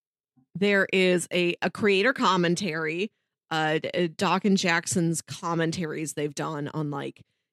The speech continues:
nearly every episode. I think it's only on select episodes on season one 'cause there was only so much that could, like, fit on the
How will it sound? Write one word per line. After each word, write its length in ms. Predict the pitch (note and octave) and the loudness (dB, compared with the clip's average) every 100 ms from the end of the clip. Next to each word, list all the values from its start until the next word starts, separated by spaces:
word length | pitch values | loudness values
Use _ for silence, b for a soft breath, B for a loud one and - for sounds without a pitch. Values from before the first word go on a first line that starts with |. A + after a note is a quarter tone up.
| - | 0
nearly 540 | F#3 A3+ F4+ F4+ C4 | 4 6 6 4 4
every 320 | G3 F#3 F#3 D#3 | 4 2 -2 -4
episode. 520 | D#3 E3+ - C#3+ - | -4 -4 -4 -4 -4
I 80 | G3+ | -2
think 180 | C#4 E4 | 0 -2
it's 100 | C4+ | 0
only 240 | A#3+ A3+ | 2 2
on 100 | G3 | 0
select 420 | - F3 E3+ E3 F3 | 0 -2 -2 -2 -2
episodes 480 | E3 F#3 F3 E3 | -2 0 0 0
on 160 | F3 E3 | 0 -4
season 560 | - F3+ E3 F#3 E3 D3+ | -4 -6 -4 0 0 -2
one 320 | D#3+ D#3+ E3+ | -2 -2 -2
'cause 140 | F3 | -2
there 100 | E3+ | -4
was 140 | F3 D#3+ | -4 -2
only 160 | D#3+ | -4
so 160 | E3+ D#3+ | -2 -4
much 160 | E3+ - | -4 -4
that 100 | - | -8
could, 120 | - D#3+ | -8 -10
like, 140 | D#3+ | -10
fit 180 | - D3 | -6 -4
on 140 | E3+ | -2
the 100 | E3 | -2